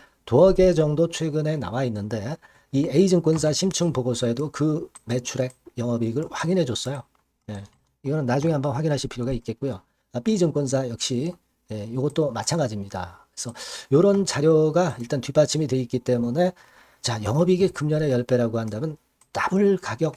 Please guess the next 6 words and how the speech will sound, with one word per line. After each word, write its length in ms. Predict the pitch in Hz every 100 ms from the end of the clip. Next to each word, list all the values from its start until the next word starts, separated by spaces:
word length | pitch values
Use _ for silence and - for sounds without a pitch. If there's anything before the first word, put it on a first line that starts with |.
| -
목표, 600 | 117 120 - 127 120 107 _ -
지금 220 | 127 135
가격선부터 720 | 110 113 - 117 110 120 -
더블 200 | - 143
가격 260 | 165 151 143
목표는 920 | 117 - - 110 110 110 175 185 180